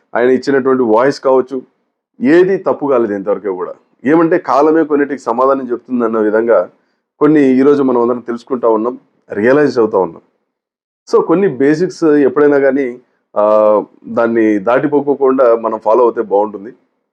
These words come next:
ఇప్పుడు నాయకుడు ఒక్కొక్క, ఆ, సిచ్యుయేషన్‌లో ఒక్కొక్కరు ఒక్కొక్క కామెంట్ చేస్తూ ఉంటారు, లేకపోతే ఆ రోజు ఆ పరిస్థితిని తగ్గట్టు ఒక వాయిస్ ఇస్తూ ఉంటారు నాయకులు అనే వాళ్ళు.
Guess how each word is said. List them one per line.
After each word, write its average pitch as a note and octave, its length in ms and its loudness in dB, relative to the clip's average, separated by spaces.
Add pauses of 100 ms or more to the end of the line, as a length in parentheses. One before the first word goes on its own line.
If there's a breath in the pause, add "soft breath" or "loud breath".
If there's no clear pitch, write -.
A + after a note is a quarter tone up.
(400)
ఇప్పుడు B2 180 2
నాయకుడు C#3 380 0
ఒక్కొక్క, D#3 380 -2 (1000)
ఆ, B2 240 2
సిచ్యుయేషన్‌లో E3+ 680 0
ఒక్కొక్కరు D3+ 340 0
ఒక్కొక్క C3+ 260 -4
కామెంట్ C3 440 -4
చేస్తూ B2 200 -4
ఉంటారు, A2+ 380 -2 (840)
లేకపోతే E3+ 420 2
ఆ A#2 180 2
రోజు E3 240 2
ఆ D3+ 80 2
పరిస్థితిని D#3+ 520 -4
తగ్గట్టు D#3 600 -2 (260)
ఒక F3 220 2
వాయిస్ C#3+ 280 0
ఇస్తూ A#2+ 220 -4
ఉంటారు G2 260 -2
నాయకులు G2+ 320 -4
అనే F#2+ 120 -4
వాళ్ళు. E2+ 240 -8